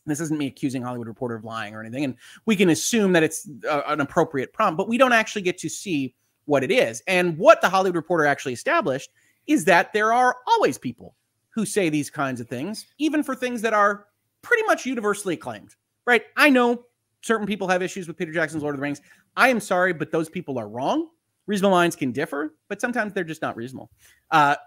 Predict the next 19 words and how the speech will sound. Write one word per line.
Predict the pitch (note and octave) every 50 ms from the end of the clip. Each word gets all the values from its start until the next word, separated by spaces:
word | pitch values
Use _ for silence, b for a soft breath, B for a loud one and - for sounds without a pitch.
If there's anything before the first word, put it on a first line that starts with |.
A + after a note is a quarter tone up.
| _ _ _ _ _
Peter | - G#3+ F#3+
Jackson's | E3+ F3+ E3+ E3 E3+ E3
Lord | D#3 D3
of | C#3+
the | C#3
Rings | C#3 C#3 B2
is | B2+ A#2
fantastic. | - C3 A#2 - B2 A#2 A#2 - C3
Go | - C#3+
watch | A2+ G#2+ G#2 -
it | - A#2+
if | - -
you | A2
haven't. | A2 A2 - b b b b b C#3+ b -
Uh, | F3 F#3 - - G3+ F3 D#3 C3+ - _ _
but | G#3+ G3+ G3 - -
this | F#3 A3 D4+ D#4 - C4+
response | B3 - - - - C#4 D#4 G4 C#4+ A3 D3 C3+ - - - - - - _ _ _ _ _ _ _ _ _ _ _ _
is | - A3 A3 F3 D#3+